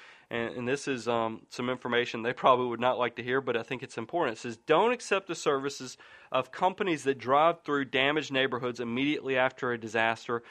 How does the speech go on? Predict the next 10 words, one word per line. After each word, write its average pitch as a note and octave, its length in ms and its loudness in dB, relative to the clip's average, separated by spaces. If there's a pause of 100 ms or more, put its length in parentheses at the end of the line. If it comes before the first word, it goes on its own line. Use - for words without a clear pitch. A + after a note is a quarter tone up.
(200)
and A#2+ 120 2
offer A#2+ 280 4
to A#2+ 60 0
help. E3 320 4 (840)
While C3 180 6
these E3+ 240 -2
services E3+ 560 2
may D#3 240 4
seem D#3+ 300 0
tempting, C3+ 540 -2